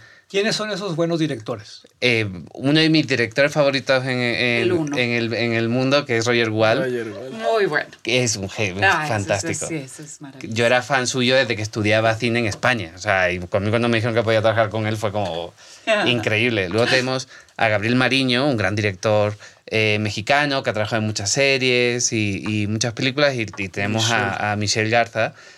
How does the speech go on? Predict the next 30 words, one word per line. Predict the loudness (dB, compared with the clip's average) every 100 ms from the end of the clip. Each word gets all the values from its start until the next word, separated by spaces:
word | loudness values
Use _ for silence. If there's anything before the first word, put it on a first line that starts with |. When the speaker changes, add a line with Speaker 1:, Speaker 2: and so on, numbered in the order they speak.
| -20 -4
Speaker 2:
que | 0
yo | 2
creo | 2
es | 2
la | 2 0
promesa | 0 0 0 2 2 2 -2
del | -4 -4
cine | -4 -4
mexicano. | -6 -8 -10 -10 -12 -12
Es | -6
una, | -2 -2 -2 -6 -18 -12
su | -6 -2
película | 0 0 2 0
Huesera | 2 0 0
es | 0
una | -2 -2
maravilla | -2 0 0 2 2 0
y | -2 -6
el | -4
trabajo | -4 -2 -2 -4
que | -4
hizo | -6
en |
los | -6
tres | -6 -6
últimos | -6 -6
capítulos | -6 -8 -10 -6 -6
es | -6 -6 -8 -10
espectacular. | -12 -10 -10 -10 -10 -10 -14 -12
Speaker 4:
Sí. | -10 -12